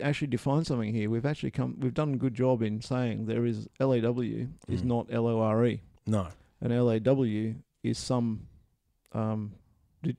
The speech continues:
Speaker 1: what did you call it? Neutral?
Speaker 2: Neutrality, yeah. There's
Speaker 1: Some
Speaker 2: some neutrality
Speaker 1: neutrality.
Speaker 2: in an, in an L A W because
Speaker 1: Mm.
Speaker 2: it, in this three-dimensional reality, 'cause that's how we
Speaker 1: Mm.
Speaker 2: have to frame it. We can,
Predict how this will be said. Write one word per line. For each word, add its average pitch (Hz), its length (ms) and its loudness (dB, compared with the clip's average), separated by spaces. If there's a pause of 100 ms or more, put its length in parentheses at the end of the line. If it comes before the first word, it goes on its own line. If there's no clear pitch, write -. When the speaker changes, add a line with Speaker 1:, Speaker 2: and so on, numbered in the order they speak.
Speaker 1:
what 143 220 -2
did 147 160 -4
you 139 80 -4
call 170 200 0
it? - 60 -8 (240)
Neutral? - 380 -6 (160)
Speaker 2:
Neutrality, 110 600 0
yeah. 101 160 0
There's 95 160 0
Speaker 1:
Some 147 120 2
Speaker 2:
some 147 60 4
neutrality 113 760 2
Speaker 1:
neutrality. 104 180 -2
Speaker 2:
in 95 180 0
an, 98 240 -4
in 104 140 -2
an 98 160 -2
L 95 160 -2
A 90 140 -2
W 98 400 -2
because 120 460 0
Speaker 1:
Mm. 98 40 -10 (580)
Speaker 2:
it, 110 160 0 (400)
in 120 240 2
this 104 220 0
three-dimensional 95 760 -2
reality, 92 440 -2
'cause 87 160 -14
that's 92 200 -4
how - 160 0
we 117 80 0
Speaker 1:
Mm. - 40 -4
Speaker 2:
have 87 160 -6
to - 100 -14
frame 104 380 -2
it. 80 120 -10
We 98 140 -2
can, 90 200 -4